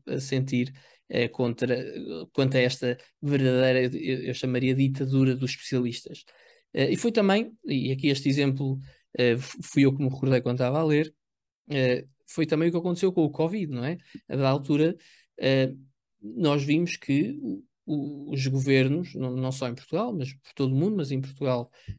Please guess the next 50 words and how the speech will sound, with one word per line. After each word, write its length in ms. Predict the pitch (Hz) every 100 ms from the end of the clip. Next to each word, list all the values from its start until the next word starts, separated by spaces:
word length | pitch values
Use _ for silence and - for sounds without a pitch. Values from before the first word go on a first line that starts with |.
| _
eh, 240 | - 120 113
também, 600 | - 139 131 123 123 135 - _ _ -
eh, 340 | 135 131 131 -
a 60 |
dada 140 | 147 151
altura 420 | 156 175 180 220 - _ -
ha-, 220 | - 151
havia 260 | 156 165 208
esta, 240 | 175 - 160
esta 340 | - 156 -
ditadura 600 | 156 165 165 151 165 190 185
dos, 400 | 190 175 165 -
dos 220 | 180 160
especialistas, 800 | - - - 196 277 262 - 120
não 120 | 120
é? 320 | 139 190 160
Ou 80 | 135
seja, 240 | 135 143 - -
"Ah, 160 | - 208
nós 200 | 202 180
vamos 160 | 196 196
fazer 340 | 175 156 202
o 60 | 190
que 80 |
a 40 | 175
ciência 480 | - 185 196 - 170
diz, 300 | 170 156 139
vamos 200 | 143 156
fazer 240 | 165 190
o 20 |
que 100 | 185
é 60 | -
que 60 |
os 60 | -
especialistas 440 | - 208 208 208 160
dizem." 140 | 135
Mas 140 | 190
depois 180 | 233 330
íamos 320 | 202 208 208
ouvir 240 | 214 160 135
os 60 |
especialistas 640 | 135 - 160 135 120 - 185
e 100 | 277
cada 180 | 320 359
especialista 420 | 330 311 330 330
dizia 180 | 254 311
aquilo 240 | 294 311
que, 160 | 302 330
que 120 | -
achava. 460 | 269 302 320 220